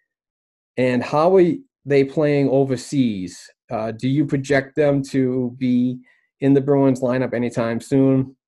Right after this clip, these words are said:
Uh, one prospect that comes to mind is Pavel Shen. Um, not really. We do cover a lot of the Boston Bruins prospects at black and gold hockey dot com.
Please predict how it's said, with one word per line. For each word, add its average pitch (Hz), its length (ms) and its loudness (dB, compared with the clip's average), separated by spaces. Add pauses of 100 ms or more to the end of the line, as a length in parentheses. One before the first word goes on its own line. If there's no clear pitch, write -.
(680)
Uh, 113 140 0
one 147 240 0
prospect 147 560 0
that 131 60 -2
comes 139 260 -2
to 127 80 -4
mind 135 300 0
is 113 80 -8
Pavel 113 360 -4
Shen. 107 400 -10 (640)
Um, 117 400 -6 (220)
not 269 320 0
really. 269 460 0 (600)
We 208 300 0
do 240 200 2
cover 151 340 0
a 127 60 4
lot 131 200 2
of 127 80 -4
the 127 80 -2
Boston 123 340 -4
Bruins 120 220 -2
prospects 110 560 -6
at 110 160 -6
black 113 220 -8
and 113 80 -10
gold 113 180 -2
hockey 117 240 -4
dot 98 180 -8
com. 117 460 -2